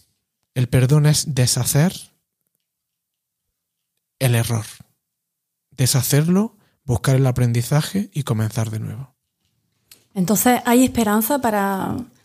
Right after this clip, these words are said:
Speaker 2: una pareja que viva en el inframundo de su relación?
Speaker 1: Honestamente, sin ayuda,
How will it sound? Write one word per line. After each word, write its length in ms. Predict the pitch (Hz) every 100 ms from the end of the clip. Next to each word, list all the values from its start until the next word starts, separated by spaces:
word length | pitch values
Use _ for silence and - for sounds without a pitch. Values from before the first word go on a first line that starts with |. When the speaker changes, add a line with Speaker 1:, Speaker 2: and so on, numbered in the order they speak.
| _
Speaker 2:
una 220 | 220 196
pareja 400 | 190 185 185 233
que 120 | 233 185
viva 600 | 185 190 185 185 180 -
en 300 | 196 180 180
el 180 | 180 185
inframundo 640 | 180 175 180 185 214 247
de 100 | 208
su 220 | 190 196
relación? 640 | 196 190 180 214 254 330 - _ _ _ _ _ _ _ _ _ _
Speaker 1:
Honestamente, 680 | 135 123 143 139 147 170 165
sin 160 | 143 117
ayuda, 400 | 117 143 170